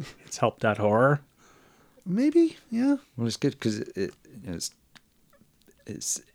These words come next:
Speaker 3: it, you have to be introspective. It's
Speaker 1: Mm-hmm.
Speaker 3: horrific. It's apocalyptic.
Speaker 1: Yeah. I mean, it sounds awful to say, but,
Speaker 3: It
Speaker 1: you know,
Speaker 3: is.
Speaker 1: it's, uh, you know.
Speaker 2: Yeah. Um,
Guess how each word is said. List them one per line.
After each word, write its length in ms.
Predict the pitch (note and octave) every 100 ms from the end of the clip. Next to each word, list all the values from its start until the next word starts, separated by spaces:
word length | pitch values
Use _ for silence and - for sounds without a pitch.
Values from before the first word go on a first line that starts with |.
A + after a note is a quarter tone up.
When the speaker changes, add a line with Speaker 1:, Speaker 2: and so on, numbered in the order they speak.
| _ _ _
Speaker 3:
it, 140 | - -
you 180 | C#3 F#2+
have 240 | F#2 G2
to 80 | -
be 160 | G2+ D#2
introspective. 880 | F2 - - - - - - - - _ _ _ _
It's 200 | D#3+ D#3
Speaker 1:
Mm-hmm. 280 | F3+ G#3 A#3
Speaker 3:
horrific. 580 | A2 F2 D#2 - F2 -
It's 160 | - - _ _ -
apocalyptic. 800 | - - - E2 - - F#2+ - - _ _ _
Speaker 1:
Yeah. 300 | C#3+ D#3 A2 - _ _ _ _ _ _ _ _ _ _ _ -
I 20 |
mean, 400 | A2+ A2 G#2+ A2+ - _ _ _ _ _
it 180 | _
sounds 300 | - C3 B2
awful 320 | A#2 A#2+ - A2+
to 100 | -
say, 380 | - F3+ E3
but, 160 | C3 B2
Speaker 3:
It 160 | G2 G#2
Speaker 1:
you 60 |
know, 60 | B2
Speaker 3:
is. 300 | A#2+ - - - - - - _ _
Speaker 1:
it's, 360 | C3 - -
uh, 260 | B2+ A#2+ A#2 B2
you 140 | B2
know. 280 | A#2 A#2 C3 - _ _ _ _ _ - - - _
Speaker 2:
Yeah. 240 | E3 A3+ D3+ - _ _ _ _ _ - -
Um, 440 | F3 E3+ E3 D3+